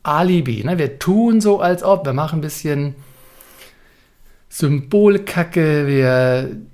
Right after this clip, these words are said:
machen irgendwas, ohne dass es wirklich da vor Ort was ändert. Das zweite wäre Aktionismus, ganz schnell irgendwas machen. L K W mieten, ein paar Jacken hinfahren, ob die die wirklich brauchen, wissen wir nicht. Fühlt sich aber auch gut an. Alibi fühlt sich gut an, Aktionismus fühlt sich gut an.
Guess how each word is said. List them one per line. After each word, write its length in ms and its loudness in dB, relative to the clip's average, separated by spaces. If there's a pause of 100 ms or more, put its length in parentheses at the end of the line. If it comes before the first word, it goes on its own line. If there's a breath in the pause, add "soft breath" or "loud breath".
(680)
machen 340 0
irgendwas, 480 0
ohne 340 0
dass 200 -4
es 420 -6
wirklich 520 -2
da 220 -6
vor 240 -10
Ort 240 -8
was 160 -12
ändert. 220 -16
Das 140 -16
zweite 280 -2
wäre 120 -2
Aktionismus, 720 -6
ganz 320 -4
schnell 180 -4
irgendwas 320 -4
machen. 320 -4 (380 soft breath)
L 160 -2
K 160 2
W 100 2
mieten, 360 0
ein 40 -4
paar 140 0
Jacken 320 0
hinfahren, 440 -2
ob 120 -12
die 100 -6
die 140 -4
wirklich 260 -6
brauchen, 540 -2 (320 loud breath)
wissen 240 0
wir 100 2
nicht. 260 -8 (140)
Fühlt 320 -4
sich 140 -2
aber 160 2
auch 140 -2
gut 120 2
an. 260 -2
Alibi 380 2
fühlt 240 -2
sich 160 -6
gut 180 -4
an, 140 -2
Aktionismus 600 -4
fühlt 160 -6
sich 120 -10
gut 100 -4
an. 100 -4